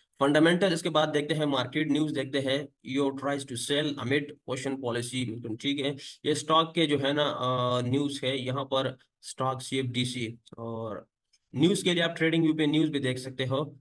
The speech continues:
तो आपको यहाँ Bitcoin की सब कुछ जो है ना, "Bitcoin whales firm hits as B T C price falls below sixty-seven liquidity zone।" तो ये भी बता रहा है कि नीचे लिक्विडिटी है, तो मार्केट में क्यों बता रहे हो नीचे आएगा?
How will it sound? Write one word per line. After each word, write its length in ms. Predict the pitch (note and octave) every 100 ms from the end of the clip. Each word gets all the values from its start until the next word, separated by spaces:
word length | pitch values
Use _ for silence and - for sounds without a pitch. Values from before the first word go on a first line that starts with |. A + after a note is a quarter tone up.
| _ -
तो 140 | B2+
आपको 380 | - C#3 C3+ C3+
यहाँ 260 | C3+ C#3+
Bitcoin 600 | C3 C#3+ C#3+ C#3 C3+ C3+
की 160 | C3+ C3+
सब 240 | - D#3+
कुछ 160 | - C#3
जो 120 | B2
है 60 | B2+
ना, 200 | D3+ D3 _ - - C#3
"Bitcoin 300 | D#3+ E3+ F3+
whales 280 | D3+ D#3 E3 -
firm 280 | D#3+ D#3+ D3
hits 220 | E3 D#3+
as 120 | B2+ C#3
B 60 | C3+
T 120 | C#3+
C 60 |
price 360 | D3+ D3 D3 C#3+
falls 540 | - - D3+ D3 -
below 360 | B2+ C3 C#3+ C#3+ - -
sixty-seven 400 | B2+ C3+ D3 C#3
liquidity 400 | C3+ B2+ B2+ C3 B2 B2
zone।" 160 | A2+ - _ -
तो 60 |
ये 160 | B2+ D#3
भी 60 | C#3+
बता 160 | C3+
रहा 100 | B2
है 60 | C3+
कि 120 | C3+
नीचे 220 | B2+ C3+
लिक्विडिटी 440 | B2 B2+ B2 C3 C#3
है, 140 | D3+
तो 120 | D#3
मार्केट 320 | C3 B2+ D#3+
में 120 | E3 F3+
क्यों 160 | G3
बता 180 | C#3+ B2+
रहे 80 | B2+
हो 40 |
नीचे 220 | B2+ B2+
आएगा? 220 | C3+ C3